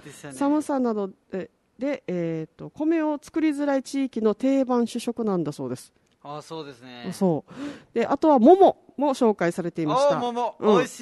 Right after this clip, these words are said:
Speaker 1: い。食べたい。
Speaker 2: 形は小籠包みたいな形で、味はカレーというびっくりの食べ物。インド料理と中華の文化が合わさったんだそうですね。あ、
Speaker 1: そうですね。
Speaker 2: 餃子みたいにこう包むやつね。
Speaker 1: そうですね。
Speaker 2: 桃はね。
Speaker 1: そうです、そうです、そうです。
Speaker 2: うん。で、ラムちゃんは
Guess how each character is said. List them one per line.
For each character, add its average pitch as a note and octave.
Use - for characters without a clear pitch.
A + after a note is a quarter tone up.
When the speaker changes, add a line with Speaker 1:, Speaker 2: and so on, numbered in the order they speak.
Speaker 1:
い。 -
食 G3
べ G3+
た A3
い。 G#3
Speaker 2:
形 D4+
は E4
小 E4+
籠 D#4+
包 G#3+
み G3
た D#3+
い D3+
な D3
形 E3+
で、 E4+
味 A#3+
は A#3+
カ -
レ C4+
ー C4+
と A#3+
い F#3+
う D#3+
び G#3+
っ -
く -
り G#3+
の G3
食 G3
べ F#3
物。 D3+
イ C4+
ン C#4+
ド C#4+
料 C4
理 A3+
と G#3
中 C4
華 B3
の G3+
文 G3
化 F3
が G3
合 G3+
わ G3
さ G3
っ F#3+
た F3+
ん -
だ F3
そ D#3+
う -
で D3+
す -
ね。 -
あ、 F#3+
Speaker 1:
そ G#3+
う -
で D#4
す E4+
ね。 F#4
Speaker 2:
餃 F#4+
子 F#4+
み F4+
た D4+
い -
に -
こ D#4
う -
包 E4+
む E4
や D4
つ -
ね。 D#4
Speaker 1:
そ C4
う -
で G#3
す G#3
ね。 F#3
Speaker 2:
桃 D3
は D3
ね。 C#4
Speaker 1:
そ -
う C#3+
で C3+
す、 -
そ E3
う A#2+
で -
す、 -
そ -
う -
で G#2+
す。 -
Speaker 2:
う C4
ん。 C4
で、 B3
ラ D4
ム F4
ち -
ゃ D4
ん B3+
は C4